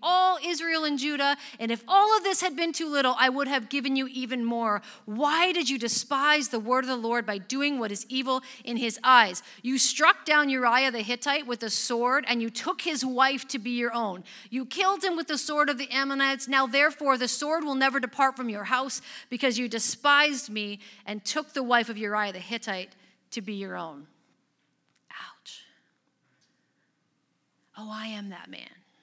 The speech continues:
Maybe you're familiar with this story. It's told in Second Samuel eleven and twelve.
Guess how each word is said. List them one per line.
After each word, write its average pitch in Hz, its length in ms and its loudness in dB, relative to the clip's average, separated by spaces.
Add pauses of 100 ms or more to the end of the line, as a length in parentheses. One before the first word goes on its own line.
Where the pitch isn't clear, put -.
(880)
Maybe 302 220 0
you're 339 100 2
familiar 285 380 0
with 277 160 -4
this 262 140 -4
story. 254 340 0
It's - 140 -6
told 240 280 -8
in 233 280 -8 (160)
Second 247 320 -4
Samuel 240 440 0
eleven 220 360 -2
and 202 120 -8
twelve. 208 540 -8